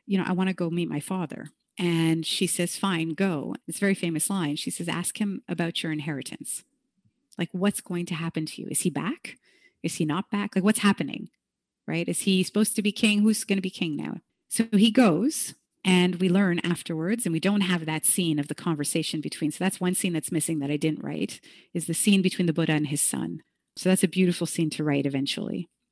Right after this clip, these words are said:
I imagine it anyway, of the two talking to each other for the first time. But what is decided that we learn later is that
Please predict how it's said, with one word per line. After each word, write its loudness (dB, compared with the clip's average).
I 2
imagine 0
it -4
anyway, -2
of -6
the -6
two 0
talking -2
to -4
each 2
other 0
for -8
the -4
first -4
time. -6
But 4
what 4
is 6
decided 6
that 0
we 8
learn 6
later 4
is 2
that 0